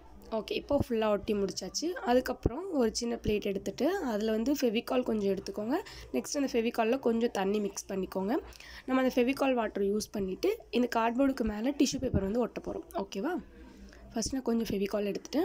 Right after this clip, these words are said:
அதுக்கப்புறம் கொஞ்சம் தண்ணி மிக்ஸ் பண்ணிக்கிறேன். கொஞ்சம் தண்ணி எக்ஸ்ட்ரா இருந்தா கூட பரவாயில்ல, ஃபெவிகால் கம்மியா இருந்தாலும் ஓகே தான். ஏன்னா டிஷ்யூ பேப்பர் ரொம்ப மெல்லிசா தான் இருக்கும் இல்லையா, அதனால தான். ஓகே, இப்போ வந்து ஃபெவிகால் வாட்டரை வந்து அந்த கார்ட்போர்டுக்கு மேல ஃபுல்லா அப்ளை பண்ணிட்டு இந்த டிஷ்யூ பேப்பர் எடுத்து ஒட்டிக்கோங்க.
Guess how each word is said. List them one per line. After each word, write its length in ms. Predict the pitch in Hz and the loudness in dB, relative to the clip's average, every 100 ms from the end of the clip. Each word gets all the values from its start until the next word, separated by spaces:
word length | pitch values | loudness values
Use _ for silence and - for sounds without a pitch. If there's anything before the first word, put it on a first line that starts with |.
| 427 | 2
அதுக்கப்புறம் 480 | 254 220 202 233 226 | 0 0 0 -2 -2
கொஞ்சம் 200 | 208 202 | -4 -2
தண்ணி 240 | 196 214 | 0 0
மிக்ஸ் 280 | 196 - - | -2 -4 -4
பண்ணிக்கிறேன். 480 | 196 196 - 262 440 - - - - - - | -2 -2 0 -2 -2 -10 -20 -20 -20 -12 0
கொஞ்சம் 240 | 285 294 | 2 4
தண்ணி 240 | 247 240 262 | 4 4 2
எக்ஸ்ட்ரா 300 | 254 - 233 | 0 -2 0
இருந்தா 180 | 226 | 0
கூட 140 | 214 233 | 0 0
பரவாயில்ல, 360 | 220 202 202 285 | 0 0 0 2
ஃபெவிகால் 400 | 294 240 226 208 | 2 2 0 -2
கம்மியா 320 | 208 202 202 | 0 0 2
இருந்தாலும் 320 | 196 190 226 | 2 2 0
ஓகே 240 | 202 - 185 | -2 -4 -6
தான். 140 | - - - | -6 -10 -4
ஏன்னா 180 | 233 247 | -2 0
டிஷ்யூ 240 | 220 240 | 2 2
பேப்பர் 280 | 254 247 254 | 2 4 2
ரொம்ப 220 | 220 226 | 2 2
மெல்லிசா 400 | 240 220 220 220 | 0 0 0 0
தான் 140 | 220 220 | 0 0
இருக்கும் 240 | 196 202 | 0 0
இல்லையா, 200 | 196 226 | 0 0
அதனால 280 | 214 190 185 | 0 -2 -2
தான். 140 | 185 - - - - - | -2 -6 -14 -20 -18 -6
ஓகே, 240 | - - - - - | -4 -4 -8 -10 -4
இப்போ 180 | 247 254 | -2 0
வந்து 180 | 247 269 | 0 2
ஃபெவிகால் 440 | 262 233 247 247 | 2 4 4 2
வாட்டரை 360 | 233 208 202 202 | 2 0 0 0
வந்து 220 | 202 254 392 | 0 0 2
அந்த 160 | 285 | 2
கார்ட்போர்டுக்கு 580 | 233 214 208 214 226 - | 2 0 2 4 2 2
மேல 300 | 202 202 208 | 0 0 0
ஃபுல்லா 280 | 208 214 208 | 0 0 0
அப்ளை 260 | 208 - 196 | 0 -2 -2
பண்ணிட்டு 400 | 202 196 196 302 | 0 0 0 2
இந்த 160 | 349 294 | 2 2
டிஷ்யூ 240 | 240 - | 0 0
பேப்பர் 280 | 240 - - | 0 0 -2
எடுத்து 200 | 170 - | -2 -2
ஒட்டிக்கோங்க. 460 | 240 - - 175 | -2 -2 -8 -6